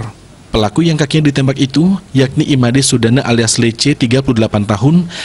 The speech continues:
residivis kasus jambret dan narkoba. Pelaku beraksi di Jalan Cokro Aminoto, Denpasar. Korbannya,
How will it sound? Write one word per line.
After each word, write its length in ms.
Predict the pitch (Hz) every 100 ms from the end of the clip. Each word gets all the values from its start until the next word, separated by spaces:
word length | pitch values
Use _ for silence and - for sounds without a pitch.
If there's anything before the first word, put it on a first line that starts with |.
| -
residivis 640 | 117 123 113 104 147 151 -
kasus 320 | 117 - -
jambret 400 | 113 107 110 120
dan 160 | 107
narkoba. 560 | 104 98 113 98 95 92 - - - - - - - - -
Pelaku 320 | 110 98 127
beraksi 320 | 113 - -
di 80 | 123
Jalan 240 | 107 110 127
Cokro 320 | 113 107 107
Aminoto, 320 | 110 107 107
Denpasar. 560 | 107 104 110 107 95 90 101 - - - - - - -
Korbannya, 640 | 101 101 101 110 135 170